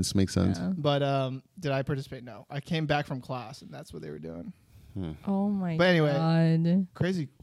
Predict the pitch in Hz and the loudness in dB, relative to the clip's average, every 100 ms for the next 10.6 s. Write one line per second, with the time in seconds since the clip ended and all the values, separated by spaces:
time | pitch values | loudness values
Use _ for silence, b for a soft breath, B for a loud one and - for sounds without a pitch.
0 | - - 147 147 139 - - 123 202 190 | -20 -8 -6 -6 -8 -12 -14 0 4 6
1 | 202 226 - 190 170 202 - - 180 175 | 8 6 6 2 4 2 -2 -8 2 2
2 | 170 180 165 160 160 170 160 151 147 156 | 4 4 4 6 4 6 4 6 4 2
3 | 160 175 175 185 190 - - 143 147 147 | -2 -2 0 -2 -4 -14 -12 -6 -6 -4
4 | 143 139 143 143 - _ - - - 151 | -6 -6 -6 -8 -12 _ -18 -14 -2 0
5 | 156 - - _ - 92 101 98 - 85 | 0 -2 -10 _ -2 2 4 2 2 2
6 | 85 82 85 82 80 - 139 - 80 - | 2 0 -6 -6 -4 -4 -4 -4 -6 -6
7 | - - 143 113 165 196 - - - - | -12 -12 -10 -10 -12 -18 -16 -10 -6 2
8 | 90 - 95 87 82 85 101 117 370 151 | 2 4 2 4 2 2 0 -2 -8 -8
9 | 180 - 98 - _ _ _ _ 202 190 | -14 -16 -18 -20 _ _ _ _ -4 -4
10 | - _ 190 190 175 156 | -8 _ -4 -2 -2 -2